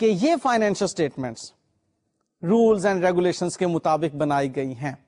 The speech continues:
ٹھیک ہے، اچھا، یہ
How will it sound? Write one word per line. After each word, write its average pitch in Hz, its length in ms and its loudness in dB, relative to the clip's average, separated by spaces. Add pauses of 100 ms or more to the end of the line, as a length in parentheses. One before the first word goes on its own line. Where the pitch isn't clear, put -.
(1120)
ٹھیک 190 180 -4
ہے، 294 60 0 (1040)
اچھا، 190 260 -2 (500)
یہ 262 160 2